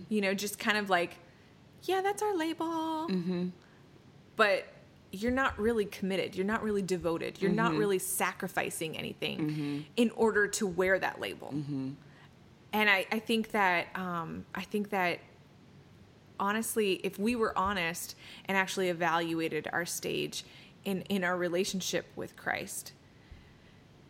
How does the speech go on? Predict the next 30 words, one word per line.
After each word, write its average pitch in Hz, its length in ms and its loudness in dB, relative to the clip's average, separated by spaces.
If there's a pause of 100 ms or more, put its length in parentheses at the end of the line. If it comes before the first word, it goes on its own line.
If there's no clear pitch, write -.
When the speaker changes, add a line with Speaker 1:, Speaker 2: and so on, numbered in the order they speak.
Speaker 1:
we've 202 120 -8
got 339 140 0
some 277 160 0
growth. 233 480 -4 (600)
Speaker 2:
But 180 140 4
here's 214 220 4
how 190 140 2
faithful 185 400 0
God 151 240 0
is. 120 480 -4
Speaker 1:
Mm-hmm. 202 400 -6
Speaker 2:
Because 143 520 0 (300)
Scripture 196 340 0
says 143 420 2
that 139 260 2 (120)
he 208 280 2
who 180 140 2
began 151 360 2
a 135 40 0
good 139 160 -2
work 139 240 0
is 143 200 -2
faithful 135 540 -2 (120)
to 190 120 -6
Speaker 1:
Mm-hmm. 180 80 -4
Speaker 2:
complete 185 460 -2
it. - 280 -8
Speaker 1:
Mm-hmm. 196 540 -2
Speaker 2:
Right? 175 340 2
Speaker 1:
Mm-hmm. 202 580 -2